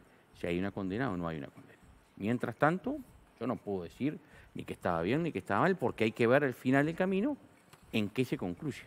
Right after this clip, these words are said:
Porque, reitero, la presunción de inocencia para todos es lo que debe de primar,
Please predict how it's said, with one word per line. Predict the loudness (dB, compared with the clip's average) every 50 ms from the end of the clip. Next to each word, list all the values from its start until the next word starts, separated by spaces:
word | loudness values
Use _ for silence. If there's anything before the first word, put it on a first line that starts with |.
| -20 -20 -20 -20 -20 -20 -20 -20 -20 -20 -20 -16 -8
Porque, | -6 -6 -2 0 2 4
reitero, | 4 2 6 6 6 8 8 4 0 -6 -14 -20 -16 -2
la | 2 4 4 4
presunción | 4 2 0 2 0 0 2 2 2 2
de | 2 2
inocencia | 2 0 0 -4 -6 -8 -6 -6 -6 -2
para | 4 6 6 6 6
todos | 6 4 2 2 2 -2 -4 -8 -14 -20 -20 -20 -20 _ -20 -20 -2
es | 2 2 4
lo | 4 4
que | 4 4 6
debe | 8 8 6
de | 6 2
primar, | 0 -2 -4 -4 -4 -6